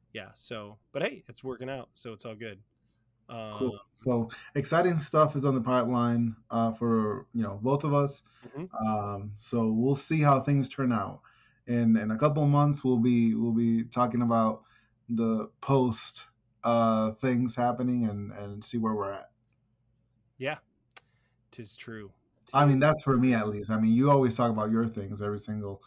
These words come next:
Speaker 1: Well, yeah, I
Speaker 2: episode,
Speaker 1: mean,
Speaker 2: so.
Speaker 1: I, I have to. Like, I'm here. They, people expect me to,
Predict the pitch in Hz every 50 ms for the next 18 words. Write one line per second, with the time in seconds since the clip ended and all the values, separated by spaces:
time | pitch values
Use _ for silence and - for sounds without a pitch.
0 | _ _ - 127 127 127 131 123 101 95 107 120 127 127 120 117 113 107 107 107
1 | 110 _ - 131 123 123 120 123 117 127 127 120 - - 104 95 98 104 107 -
2 | 113 104 - - 123 110 104 101 98 98 101 101 - - 120 107 - 110 107 -
3 | - - 113 107 _ 117 107 95 - - 107 98 101 104